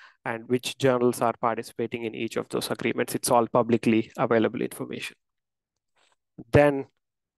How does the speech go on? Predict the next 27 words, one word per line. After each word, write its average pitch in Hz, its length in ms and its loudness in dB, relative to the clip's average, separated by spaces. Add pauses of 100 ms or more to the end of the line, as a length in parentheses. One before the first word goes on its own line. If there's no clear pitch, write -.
(220)
article 147 360 2
type. 170 360 4 (160)
So 127 380 2
article 135 320 2
type, 135 300 0
of - 140 -16
course, 143 300 -2
we 127 140 -4
offer, 127 480 2 (140)
um, 117 380 -6 (220)
open 139 220 -2
access - 300 -4
for 123 260 -4
peer-reviewed 139 540 2
research. 131 580 -2 (300)
All 135 160 4
of 123 100 -2
those 127 200 -8
article 120 440 -6
types 113 320 -6 (240)
would 120 220 -6
be 120 180 2
eligible 117 400 0
for 110 340 0 (140)
open 120 180 -4
access - 400 -6
publishing. - 460 -4